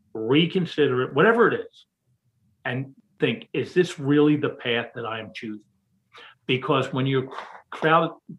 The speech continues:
clouded by grief, you start making all kinds of decisions that could impact you later that aren't good, that aren't good now, and they're not good later. Just stop and think about it.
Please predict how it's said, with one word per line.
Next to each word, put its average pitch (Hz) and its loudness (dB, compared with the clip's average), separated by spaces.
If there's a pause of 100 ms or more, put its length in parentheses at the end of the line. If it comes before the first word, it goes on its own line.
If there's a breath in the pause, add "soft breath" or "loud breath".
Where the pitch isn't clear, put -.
(160)
clouded 165 2
by 135 0
grief, 123 -4 (540)
you 135 -4
start 131 -2
making 127 -4
all 131 -6
kinds 123 -6
of - -10 (1120)
decisions 117 -4
that 127 -10
could 139 -6
impact 127 -4
you 131 -6
later 127 2 (140)
that 123 -8
aren't 117 -10
good, 120 -6 (180)
that 123 -4
aren't 127 -2
good 147 4
now, 151 0
and 120 -16
they're 110 -10
not 117 -2
good 127 0
later. 110 -4 (100)
Just - -10
stop 139 -2
and 120 -12
think 123 -4
about - -10
it. - -20